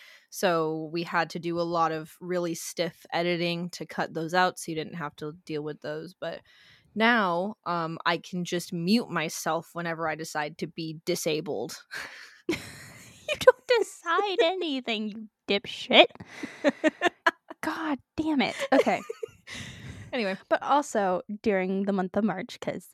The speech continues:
Speaker 2: once again, it's my birthday month, I am doing, both of us are doing really long cases.
Speaker 1: Mm-hmm.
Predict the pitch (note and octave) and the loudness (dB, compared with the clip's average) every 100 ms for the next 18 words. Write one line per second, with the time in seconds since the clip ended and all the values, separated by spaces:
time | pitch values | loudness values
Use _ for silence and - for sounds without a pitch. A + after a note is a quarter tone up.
0 | _ G#3+ G3+ A#3+ - B3 - F#3 F#3 F3 | _ -4 2 2 2 -2 0 2 2 4
1 | - B3 G3+ F3+ - C#4+ - - - - | 4 2 0 -4 -4 -6 -8 -20 -20 -20
2 | - - _ _ _ - G#3+ A#3 D4 C#4 | -20 -20 _ _ _ 2 2 4 4 4
3 | A3 F#3 D#3 D3 - - G3 _ - G#3+ | 2 0 0 -4 -8 -12 -14 _ 2 6
4 | C#4 D4 C4 G#3+ G3 F#3 F3+ F3+ F3+ G#3 | 6 4 2 2 2 2 0 0 0 2
5 | A3 F3+ D#3+ D#3 F3+ F#3 F#3+ G3 - - | 0 0 2 2 0 -2 -2 -8 -12 -16
6 | - D3 - - A#3+ D4 E4+ - - _ | -10 -8 -6 0 2 2 -2 -6 -18 _
7 | _ _ _ _ _ - - G3+ G3 F#3+ | _ _ _ _ _ -12 -4 -2 -2 -4